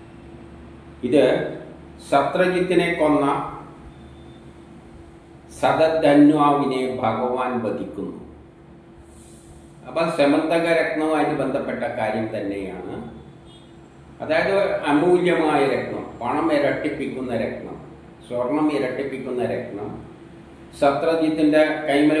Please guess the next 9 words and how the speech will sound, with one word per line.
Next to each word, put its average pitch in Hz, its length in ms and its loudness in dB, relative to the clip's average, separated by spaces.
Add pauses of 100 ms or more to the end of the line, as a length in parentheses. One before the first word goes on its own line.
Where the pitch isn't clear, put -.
വന്നപ്പോൾ 151 440 0
എന്തെല്ലാം 147 440 2
സംഭവങ്ങൾ 143 480 -2 (100)
ഉണ്ടായി 131 360 -2 (840)
എന്ന് 139 220 -2
നമ്മൾ 131 200 0 (140)
കണ്ടു 117 320 0
കഴിഞ്ഞു. - 340 -2 (1600)
കൃഷ്ണൻ 143 340 2